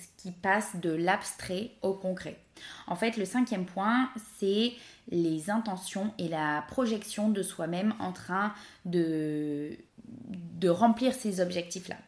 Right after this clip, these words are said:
C'est-à-dire, voilà, moi, mon objectif, c'est de continuer de développer mon podcast, d'être indépendante financièrement, d'être épanouie dans ce que je fais.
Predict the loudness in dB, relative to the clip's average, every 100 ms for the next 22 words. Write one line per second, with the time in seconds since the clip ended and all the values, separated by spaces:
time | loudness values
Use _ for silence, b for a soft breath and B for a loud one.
0 | _ -6 -2 0 -2 0 0 0 B B
1 | B 0 0 0 0 2 2 2 0 0
2 | 0 -2 -6 -8 -2 -2 -2 -6 -6 -2
3 | -2 -2 -4 -4 -4 -2 -2 -2 -4 -2
4 | 0 0 -4 -4 -6 -6 -8 0 4 4
5 | 2 0 0 0 -4 -2 -2 -2 -4 -4
6 | -4 -4 -8 -6 0 0 0 B B B
7 | 2 2 2 -2 0 0 0 0 -2 -4
8 | -6 -6 -6 -4 0 0